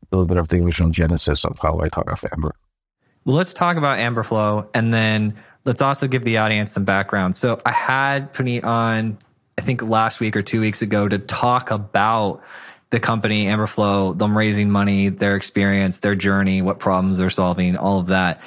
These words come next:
Speaker 2: And we just got off on a Chat G P T tangent and spent an hour talking about that, and then said, "Hey, let's do a second episode." So this is, this is that episode. And honestly, it's crushing it because the leadership advice that you gave in this first half is just, I, I'm loving it.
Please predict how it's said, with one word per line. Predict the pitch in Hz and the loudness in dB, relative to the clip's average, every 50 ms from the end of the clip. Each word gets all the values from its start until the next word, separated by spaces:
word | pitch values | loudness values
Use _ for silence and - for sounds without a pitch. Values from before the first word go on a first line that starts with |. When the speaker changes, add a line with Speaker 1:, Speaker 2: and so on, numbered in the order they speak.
| - - - - _ | -20 -20 -20 -6 _
Speaker 2:
And | 117 117 120 117 | -2 0 2 2
we | 127 131 131 | 2 2 2
just | 131 131 131 131 - | 2 0 0 0 0
got | 120 113 113 | 0 2 2
off | 110 110 110 - | 2 0 0 0
on | 110 101 | 0 0
a | 98 95 | -2 -2
Chat | - 104 101 95 95 95 | 0 0 0 0 0 -2
G | 98 104 101 | -2 -2 0
P | 95 101 95 | 0 0 0
T | 92 101 98 | 0 0 -2
tangent | 90 - 98 101 107 110 131 143 147 147 135 - | 0 0 0 0 0 0 0 0 0 -2 -2 -4
and | 104 107 104 | -4 -4 -2
spent | - - 107 104 101 | -2 -2 -2 0 0
an | 98 | 0
hour | 101 104 104 101 | 0 2 0 0
talking | - 113 104 95 - 101 95 | 0 0 0 0 0 -2 0
about | 95 95 92 95 92 - | 0 0 0 0 0 0
that, | 120 117 113 110 - - - - | 0 0 0 0 -4 -8 -12 -10
and | 110 110 104 | -6 -2 -2
then | 101 101 | 0 0
said, | 101 - 98 95 | 0 0 0 0
"Hey, | 117 107 101 98 - | 0 0 0 -2 -6
let's | - - 92 - - | -6 -8 -8 -6 -4
do | - 98 95 | -2 0 0
a | 92 | 0
second | - 95 92 - 98 101 | 0 0 0 0 0 0
episode." | 104 98 101 - - 107 98 98 92 | 0 0 -2 -2 -2 0 -2 0 0
So | - 98 | -2 0
this | 92 117 120 - - | 0 0 -2 0 -2
is, | 107 101 98 - - - - - - - - - - | -4 -4 -4 -6 -8 -12 -16 -16 -16 -18 -20 -6 -2
this | - 139 - | -2 0 0
is | 131 120 | 0 0
that | 123 117 110 107 | 2 2 2 2
episode. | 107 107 107 113 - - 113 104 101 101 98 | 0 0 -2 -4 -4 -2 0 0 0 0 0
And | - 107 104 101 101 98 - | 0 0 0 0 0 0 0
honestly, | - 101 110 117 117 110 - 123 117 113 110 110 104 - - - - - _ _ - | 0 0 0 0 0 -2 0 0 0 0 0 0 -2 -4 -8 -14 -20 -20 _ _ -2
it's | 123 131 127 - | -2 -2 0 0
crushing | - 143 123 110 - - 104 | 0 0 0 0 0 0 0
it | 95 87 80 - 104 | -2 -2 -2 -4 -4
because | 113 - 127 110 104 104 98 101 104 | -2 0 0 0 2 0 0 -2 -2
the | 113 110 | -2 0
leadership | 113 123 131 127 123 - - 117 107 120 - - _ - | 0 0 0 0 0 0 -2 -2 -4 -4 -10 -14 _ -4
advice | 113 104 107 104 101 104 104 98 - | -2 0 2 2 2 2 0 -2 -2
that | - 101 | -2 -2
you | 80 92 98 92 | 0 0 0 0
gave | 101 95 95 90 | 2 0 2 2
in | 90 92 | 2 2
this | 90 - | 0 0
first | - 98 92 87 - | 0 -2 -2 0 0
half | 90 90 87 - | 0 0 0 0
is | 87 85 78 | -2 -4 -2
just, | 87 90 85 85 - - - | 0 0 0 -2 -2 -6 -8
I, | - - 92 - - | -6 -4 -4 -4 -2
I'm | 101 104 104 95 | -2 0 0 2
loving | 92 90 92 87 90 87 | 2 0 0 0 -2 -2
it. | 82 76 | -4 -4